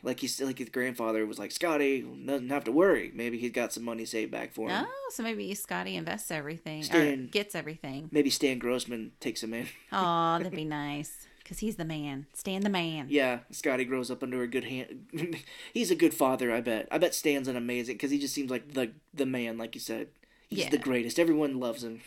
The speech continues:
Speaker 1: <laughs>
Speaker 2: You came up with that first, and I'm like, "I like it." But now Marge and Norm are sitting together, and this is where Norm says, "Hey, I got the three cent stamp. My painting got on the three cent stamp."
Speaker 1: Yeah, he's bummed out.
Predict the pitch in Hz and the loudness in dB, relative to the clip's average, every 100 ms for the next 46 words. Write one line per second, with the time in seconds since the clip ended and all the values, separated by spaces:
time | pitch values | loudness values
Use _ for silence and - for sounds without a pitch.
0 | - 240 302 214 - 220 156 156 - 147 | 2 4 4 2 2 0 -2 -6 -6 -6
1 | - 143 - - 156 151 165 110 160 165 | -4 -6 -6 -10 -12 -10 -10 -10 -10 -10
2 | 139 - - _ _ 196 196 190 - _ | -10 -14 -20 _ _ -4 -2 -2 -6 _
3 | _ - 196 208 208 214 214 - 220 220 | _ -10 -4 -2 -2 -4 -6 -6 -2 0
4 | 247 359 - 277 359 339 285 180 160 156 | 2 0 -2 -2 0 -2 -2 -2 -2 -4
5 | 156 208 285 _ _ _ - 208 - 202 | -4 -4 -6 _ _ _ -2 -2 0 -2
6 | 226 302 214 151 160 165 - 175 180 190 | 0 0 0 0 0 -2 0 0 -2 -4
7 | 180 180 165 165 160 160 160 170 165 151 | -6 -4 -4 -4 -4 -4 -4 -6 -6 -4
8 | 156 156 220 277 226 180 151 175 208 220 | -4 -6 -6 -4 -2 -4 -4 -4 -4 -6
9 | - _ 269 262 - - - - - - | -10 _ -10 -8 -4 -6 -6 -16 -14 -8
10 | 285 294 - 185 226 214 214 214 220 214 | -4 -4 -4 -6 -6 -6 -6 -6 -6 -6
11 | 226 233 233 220 - 269 233 262 - - | -8 -8 -8 -10 -10 -8 -4 -2 -2 -2
12 | 247 120 113 107 | -2 0 -2 -4